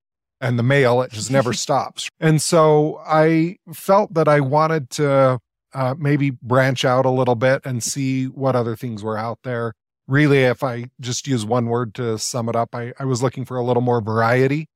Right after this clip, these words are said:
which coming into the consulting space really offers you that opportunity because you work on multiple clients. Each client has different issues, different needs, different challenges.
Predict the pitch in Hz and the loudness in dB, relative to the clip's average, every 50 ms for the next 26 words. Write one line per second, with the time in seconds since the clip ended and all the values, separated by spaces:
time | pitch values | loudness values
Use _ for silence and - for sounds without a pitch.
0 | _ _ _ _ _ _ - 160 135 147 143 131 - - - - - - - 151 | _ _ _ _ _ _ -6 -2 0 2 2 0 -2 -4 -6 -6 -4 -2 0 0
1 | 147 143 143 143 131 117 127 110 - - 139 120 - 139 127 117 - 131 117 - | 0 0 0 -2 -2 -4 -4 -6 -6 -4 -6 -6 -2 -2 -4 -2 -4 -6 -12 -12
2 | - - 127 127 110 - - 131 117 117 113 110 117 113 - 131 123 95 104 117 | -12 -10 -10 -10 -10 -8 -8 -8 -6 -4 -2 -2 -2 -4 -4 -6 -8 -6 -6 -6
3 | 104 113 113 110 110 110 - 127 110 - - 123 117 117 110 110 107 104 107 104 | -4 -4 -4 -2 -4 -4 -6 -10 -16 -14 -12 -12 -10 -10 -10 -10 -12 -12 -14 -14
4 | - 113 104 104 110 113 113 98 - 123 117 110 123 127 120 - 117 98 117 - | -14 -10 -8 -6 -4 -4 -4 -4 -4 -4 -4 -2 0 0 -2 -2 -4 -8 -10 -10
5 | - - 135 127 127 123 123 123 - - - 156 131 - - - - 131 117 113 | -6 -4 -4 -2 -2 -4 -6 -8 -12 -14 -16 -14 -14 -14 -14 -10 -6 -4 -4 -4
6 | 117 131 131 110 107 117 120 - - - - - 127 117 117 123 117 - - 127 | -4 -6 -6 -8 -8 -8 -8 -8 -6 -8 -6 -6 -6 -6 -6 -6 -6 -6 -6 -8
7 | 120 107 - - 117 - 127 - 156 131 123 120 123 110 - - - 107 120 131 | -8 -10 -8 -10 -12 -12 -12 -16 -14 -12 -12 -10 -10 -12 -12 -14 -14 -14 -16 -16
8 | - - - 131 120 120 120 117 117 104 117 117 113 107 101 - - | -14 -12 -10 -8 -8 -8 -8 -8 -12 -10 -10 -10 -10 -10 -10 -12 -14